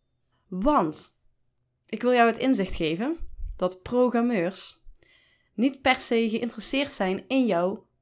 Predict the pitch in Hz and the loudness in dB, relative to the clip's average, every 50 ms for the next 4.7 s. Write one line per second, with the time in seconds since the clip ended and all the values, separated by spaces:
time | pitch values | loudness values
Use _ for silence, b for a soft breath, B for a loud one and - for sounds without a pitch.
0 | _ _ _ - 269 - - 202 - - - 208 202 190 185 185 180 - - 226 | _ _ _ -6 -4 -2 -2 -2 -2 -2 -4 -2 -2 0 0 -2 0 -2 -4 -4
1 | - - 208 196 180 185 180 180 180 - _ - 185 202 226 226 - 285 285 285 | -2 -2 0 2 2 2 2 0 -2 -6 _ -2 0 2 2 2 4 4 4 4
2 | 254 180 156 156 156 - - - - _ _ _ _ _ _ _ _ _ _ _ | 2 2 -2 -4 -6 -8 -12 -14 -18 _ _ _ _ _ _ _ _ _ _ _
3 | _ _ _ _ _ _ _ _ _ _ - - 208 208 226 220 214 214 208 196 | _ _ _ _ _ _ _ _ _ _ -8 -2 2 4 4 6 4 4 4 2
4 | 202 226 254 320 330 302 220 196 196 233 254 - - | 2 4 6 8 6 6 6 4 2 2 0 -4 -12